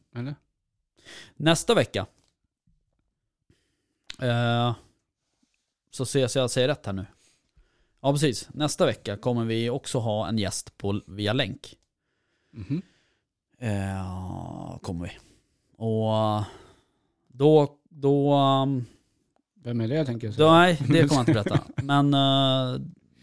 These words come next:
Speaker 2: ja, då kommer jag köra med,
Speaker 1: Ja,
Speaker 2: med väst,
Speaker 1: ja, just
Speaker 2: kommer jag
Speaker 1: det.
Speaker 2: på.
Speaker 1: Nu vet jag om det.
Speaker 2: <gasps>
Speaker 1: Mm.
Speaker 2: Ehm, så det blir ett... Eftersom... Om man lyssnar på den här podden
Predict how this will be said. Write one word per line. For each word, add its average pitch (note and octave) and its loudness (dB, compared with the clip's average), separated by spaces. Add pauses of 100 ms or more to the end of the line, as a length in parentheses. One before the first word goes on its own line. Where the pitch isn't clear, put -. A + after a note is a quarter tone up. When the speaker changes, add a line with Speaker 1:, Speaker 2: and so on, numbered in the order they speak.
(420)
Speaker 2:
ja, D3+ 2
då D#3+ 4
kommer F3+ 4
jag E3 4
köra E3 6
med, C3 2
Speaker 1:
Ja, D#3 2
Speaker 2:
med C#3 6
väst, - 2
Speaker 1:
ja, C#3 -8
just F#3+ -10
Speaker 2:
kommer A#2 0
jag G#2+ -2
Speaker 1:
det. G#2 -4
Speaker 2:
på. A#2+ -4
Speaker 1:
Nu D#3 -2
vet A2+ -4
jag - -16
om - -14
det. - -16 (240)
Speaker 2:
<gasps> - -
Speaker 1:
Mm. B2+ -4 (160)
Speaker 2:
Ehm, G#2+ -2 (260)
så - -2
det C3+ 2
blir D#3 4
ett... - -4 (1000)
Eftersom... C#3+ 0 (1000)
Om - -6
man C#3 2
lyssnar E3+ 0
på D#3 -2
den B2+ 0
här A2 -2
podden G2+ -4